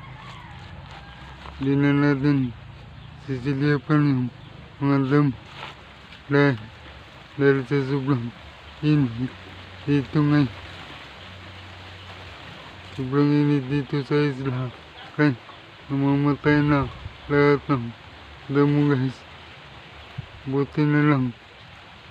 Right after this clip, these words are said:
May natitira pa sa inyo. Harapan na damo. Ito. Ito yung damo ko, guys.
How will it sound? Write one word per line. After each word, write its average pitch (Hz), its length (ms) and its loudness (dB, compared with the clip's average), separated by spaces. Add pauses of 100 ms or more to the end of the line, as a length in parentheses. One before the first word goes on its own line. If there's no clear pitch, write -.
(180)
May 143 80 0
natitira 143 1040 0
pa 135 240 -4
sa 143 240 -4 (400)
inyo. 143 240 -2 (480)
Harapan 143 640 2
na 120 120 -4 (600)
damo. 135 560 2 (560)
Ito. 135 480 0 (1600)
Ito 139 240 -4
yung 147 400 2
damo 147 480 4
ko, 143 240 2
guys. 117 240 -2